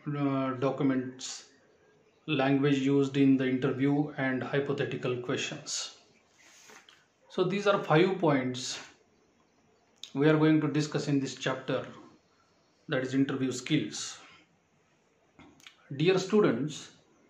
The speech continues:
you have probably seen and heard interviews of eminent people on television, radio, and also on YouTube ch-, app.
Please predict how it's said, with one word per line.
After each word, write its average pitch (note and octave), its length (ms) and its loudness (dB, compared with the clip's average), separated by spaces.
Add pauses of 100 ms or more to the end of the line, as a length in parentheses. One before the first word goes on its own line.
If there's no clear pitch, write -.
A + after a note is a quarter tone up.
(600)
you E3+ 160 4
have F#3 180 6
probably F3+ 540 4
seen - 560 0 (800)
and C#3+ 180 2
heard C3+ 440 2 (880)
interviews F3 600 0
of E3 300 2
eminent D#3 420 4
people D3 300 0
on D3 220 2
television, A#2+ 580 -4 (1160)
radio, C3 460 2 (920)
and F3+ 160 2
also F#3 320 2
on F3 260 2
YouTube D3 440 2
ch-, - 160 -16 (140)
app. - 300 -4